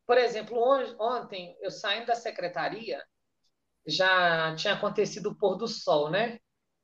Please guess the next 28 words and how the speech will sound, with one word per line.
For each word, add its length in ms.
Aí, 220
ontem 280
eu 60
fui 180
faz-, 340
preparar 480
os 140
livretos, 600
né, 160
pra, 380
da 80
liturgia 380
das 240
horas 280
pra 200
hoje, 540
cedo, 400
e 40
et 180
cetera. 140
Então, 140
na 80
hora 180
que 60
eu 60
saí, 300
eu 80
fui, 880